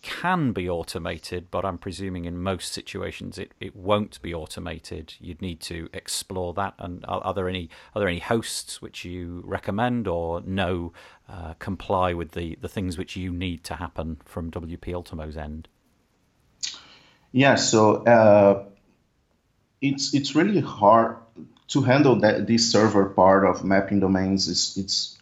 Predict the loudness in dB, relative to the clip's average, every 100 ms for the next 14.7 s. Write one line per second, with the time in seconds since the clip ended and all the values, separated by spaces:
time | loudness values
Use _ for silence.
0 | _ 2 4 2 2 0 2 2 2 -2
1 | 2 6 6 4 -4 -8 -2 2 4 4
2 | 2 0 2 4 4 4 2 -2 -2 0
3 | 2 2 0 -2 -6 -4 -2 -2 -2 -2
4 | 2 2 2 0 2 4 4 6 6 6
5 | 4 2 0 0 0 2 4 2 -4 -16
6 | _ _ _ _ -6 2 6 8 8 8
7 | 8 6 4 0 -12 _ 0 4 4 4
8 | 4 2 2 0 0 -2 -4 -2 0 -2
9 | -6 -20 _ _ -4 0 0 0 -2 -2
10 | 0 0 2 2 2 4 4 2 -2 0
11 | 2 4 2 0 0 2 0 2 4 2
12 | 2 2 4 2 0 0 0 0 2 2
13 | 0 -6 _ _ -4 -4 -2 2 4 4
14 | 2 4 4 4 0 0